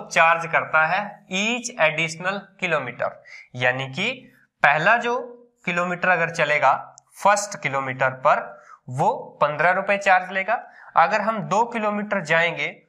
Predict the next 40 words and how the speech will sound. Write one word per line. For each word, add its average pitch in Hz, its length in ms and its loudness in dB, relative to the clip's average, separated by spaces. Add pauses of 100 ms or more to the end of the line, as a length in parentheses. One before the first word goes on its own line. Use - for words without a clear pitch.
(160)
तो 190 80 0
plus 175 340 0
में 170 100 0
वो - 500 -4
एट 190 380 -2
और 175 300 -2
ऐड 156 280 2
कर 143 160 2
देगा, 139 680 0
यानी 160 340 -2
कि 165 160 -8
वो 156 180 -2
किराया 139 380 2 (360)
तेईस 151 300 -2
रुपए 127 240 -6
हो 120 160 -6
जाएगा। 107 360 -8 (420)
जब 170 200 0
आप 196 260 4
तीन 240 280 -2
किलोमीटर 190 500 -2
चलोगे 156 380 -2
यानी 165 200 0
कि 180 160 -6
थर्ड 202 360 2
किलोमीटर 165 400 -6
चलोगे 143 360 -6
फिर 233 340 -6
वो 226 200 -2 (480)
एट 202 280 -2 (100)
और 185 200 2
लेगा, 156 260 2
यानी 156 300 -2
कि 160 160 -8
वो 160 180 -6
किराया 156 340 2 (200)
इकतीस 190 520 -2
रुपए 180 220 -4
हो 185 140 -2
जाएगा। 190 280 0